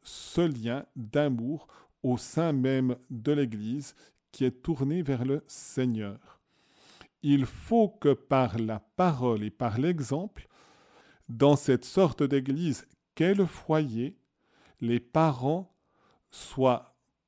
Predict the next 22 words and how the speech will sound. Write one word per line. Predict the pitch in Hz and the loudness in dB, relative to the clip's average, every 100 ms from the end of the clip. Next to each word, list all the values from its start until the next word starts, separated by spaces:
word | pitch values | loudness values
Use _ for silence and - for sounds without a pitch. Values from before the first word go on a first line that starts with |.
| _ | _
pour | 123 107 120 | -6 0 2
leurs | 143 196 165 156 | 4 4 2 0
enfants | 156 139 - 135 139 - _ _ _ | 0 -2 -4 -4 -4 -6 _ _ _
les | 120 117 | -2 -2
premiers | - - - 185 180 175 - | -4 -6 0 2 2 0 2
héros | 151 127 131 156 | 2 2 2 0
de | 139 | 2
la | 120 | 0
foi, | 104 - - 101 95 _ _ _ _ _ _ _ _ _ _ | -2 -10 -14 -12 -12 _ _ _ _ _ _ _ _ _ _
au | 175 185 | 6 6
service | - 160 127 113 139 147 - - _ - | 6 2 2 0 -2 -4 -8 -12 _ -14
de | 120 110 | -4 4
la | 147 175 | 4 4
vocation | 147 143 139 - 123 | 2 2 0 -2 -6
propre | - - 120 120 - - _ - | -6 -4 -4 -4 -12 -20 _ -18
de | 110 147 165 | -2 0 0
chacun | - 139 - - 110 117 _ _ _ _ _ - | 0 -4 -4 -8 -10 -10 _ _ _ _ _ -2
et | 135 | 0
tout | 123 - 214 | 0 -4 -4
spécialement | 196 - 160 - 143 123 123 151 | -4 -2 -2 -2 -2 -2 0 2
de | 135 | 2
la | 117 117 | 0 -2